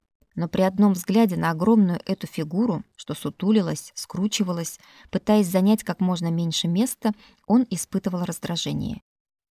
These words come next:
И не только он. Капитан вот хмурится, щурится и сжимает кулаки, явно желая немедля выдворить посторонних с мостика, но терпит. «Извините».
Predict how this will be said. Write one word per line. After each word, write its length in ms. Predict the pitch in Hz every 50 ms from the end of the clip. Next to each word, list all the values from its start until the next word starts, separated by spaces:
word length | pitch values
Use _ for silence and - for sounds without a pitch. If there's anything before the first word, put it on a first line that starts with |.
| _ _
И 80 | 180
не 120 | 175 185 196
только 380 | - 226 233 240 - 277 254 -
он. 260 | - 175 170 170 175 - - _ _ _ _ _ _ _ _ _ -
Капитан 480 | 196 - - 185 - - 220 247 233
вот 160 | 190 165 - -
хмурится, 600 | - - 170 170 190 202 220 208 - - 185 160
щурится 680 | - - - 175 165 - 196 - - - - 175 - _ _ _ _ _ _
и 80 | - 175
сжимает 480 | 160 - 175 185 185 196 196 190 -
кулаки, 600 | - - 180 165 170 165 - - 202 220 240 - _ _ _ _ _
явно 380 | - 151 202 233 240 240 226
желая 260 | 190 196 190 190 185 180
немедля 500 | 175 170 170 165 170 208 226 220 233 226
выдворить 520 | 196 208 214 185 175 180 185 175 - -
посторонних 580 | - 165 - - 151 160 165 165 160 151 - -
с 80 | -
мостика, 580 | - 175 196 214 - - - 226 - 220 208 208 - _ _ _ _ _
но 260 | 170 175 185 196 - - _
терпит. 520 | - - 156 - - - - 202 - - _ _ _ _ _ _ _ _ _ _ _ _ _ _ _ _ _ _ -
«Извините». 1300 | 196 196 185 180 180 180 180 170 180 180 180 196 208 208 214 208 202 175 160 - - - 143 127 - 160